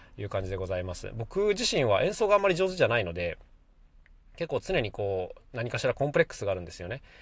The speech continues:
はい、もっとうまくできるのに、できる人がいるのにな、みたいなことを考えながら普段演奏してる。まあ、メンタルがあんまり良くない人間なので、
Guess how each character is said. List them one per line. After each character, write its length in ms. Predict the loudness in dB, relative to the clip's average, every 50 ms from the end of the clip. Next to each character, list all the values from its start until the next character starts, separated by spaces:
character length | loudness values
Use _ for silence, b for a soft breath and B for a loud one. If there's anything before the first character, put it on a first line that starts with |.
| B B B B
は 140 | B -12 -10
い、 40 | -6
も 120 | -6 -6
っ 20 | -6
と 140 | -4 -4 -4
う 20 |
ま 120 | -4 -4
く 100 | -4 -6
で 80 | -8 -6
き 80 | -6 -6
る 80 | -6
の 100 | -6 -6
に、 220 | -6 -8 -10 -12 -10
で 100 | -10 -6
き 80 | -2 -2
る 60 | -2
人 140 | -2 -2 -4
が 40 |
い 40 | -2
る 80 | -2 -2
の 80 | -2
に 80 | -2 -4
な、 180 | -4 -4 -4 -4
み 80 | -4
た 100 | -2 -4
い 40 | -4
な 100 | -4 -4
こ 80 | -6 -6
と 60 | -6
を 20 |
考 160 | -4 -2 2 4 4
え 60 | 4
な 80 | 4
が 80 | 4 2
ら 60 | 2
普 80 | 2 2
段 120 | 2 2 2 0
演 100 | -2 -2
奏 120 | -2 -4
し 40 | -4
て 80 | -4 -6
る。 100 | -6 -8 B B B B B B B
ま 60 | 2
あ、 20 |
メ 100 | 4 4
ン 60 | 6 6
タ 80 | 4
ル 280 | 2 2 0 -2 -4 -2
が 200 | 0 0 0 0
あ 100 | -2 -2
ん 40 | -2
ま 60 | 0
り 60 | 2
良 80 | 2 2
く 80 | 4 4
な 120 | 2 2
い 40 | 2
人 160 | 0 -4 -4
間 140 | -4 -4 -4
な 80 | -2
の 80 | -4 -4
で、 220 | -2 -4 -4 -4